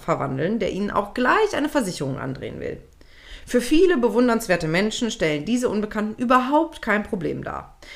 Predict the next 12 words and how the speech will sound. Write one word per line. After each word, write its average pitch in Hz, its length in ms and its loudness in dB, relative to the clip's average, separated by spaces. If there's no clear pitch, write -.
Sie 226 160 -4
servieren 247 580 4
die 190 220 -4
dermaßen 330 540 2
souverän 185 440 0
ab, 247 280 -2
dass 185 140 0
es 180 100 -4
eine 175 200 0
wahre 190 240 4
Pracht - 520 2
ist. - 340 -6